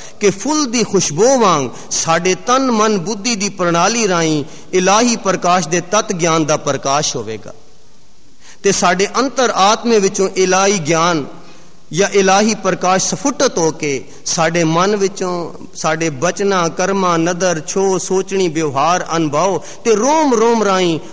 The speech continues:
ਅਣਜਾਣੇ, ਅਛੋਪ, ਸਹਿਜ ਸੁਭਾਏ, ਆਪ ਮੁਹਾਰੇ, ਹਉ ਰਾ-, ਹਉ ਰਹਿਤ ਪ੍ਰਕਾਸ਼ਿਤ ਹੋਵੇਗਾ। ਇਹ ਪ੍ਰਕਾਸ਼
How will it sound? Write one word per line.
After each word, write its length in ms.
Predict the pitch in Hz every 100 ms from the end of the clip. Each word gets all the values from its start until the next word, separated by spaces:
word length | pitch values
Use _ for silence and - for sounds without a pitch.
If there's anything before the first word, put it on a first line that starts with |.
| - 185
ਅਣਜਾਣੇ, 600 | 190 190 208 233 220 185 160
ਅਛੋਪ, 400 | - 226 220 220
ਸਹਿਜ 320 | 214 214 233
ਸੁਭਾਏ, 460 | - 180 170 165 160
ਆਪ 320 | 175 214 -
ਮੁਹਾਰੇ, 400 | 196 165 160 160
ਹਉ 240 | 147 151 156
ਰਾ-, 260 | 160 196 - - - 139
ਹਉ 240 | 196 202
ਰਹਿਤ 320 | 180 214 -
ਪ੍ਰਕਾਸ਼ਿਤ 580 | 170 151 139 135 143 127
ਹੋਵੇਗਾ। 420 | 107 110 101 104 -
ਇਹ 80 | 147
ਪ੍ਰਕਾਸ਼ 680 | - 123 110 101 101 - -